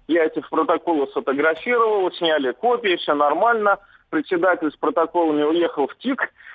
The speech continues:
На следующий день оказалось, что проголосовал не сто семьдесят один человек, а две тысячи сто два человека. То есть, судя по всему, просто в тике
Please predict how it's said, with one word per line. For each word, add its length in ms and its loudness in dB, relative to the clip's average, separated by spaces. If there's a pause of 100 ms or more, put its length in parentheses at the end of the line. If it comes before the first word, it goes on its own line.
(140)
На 180 2
следующий 540 0
день 420 2
оказалось, 840 2
что 180 -2
проголосовал 760 2
не 120 -2
сто 180 0
семьдесят 360 -2
один 220 0
человек, 400 0
а 60 -2
две 180 0
тысячи 340 -2
сто 140 -2
два 200 2
человека. 720 0 (440)
То 120 -2
есть, 160 0
судя 220 0
по 140 -2
всему, 320 0
просто 380 -2
в 100 -20
тике 540 -2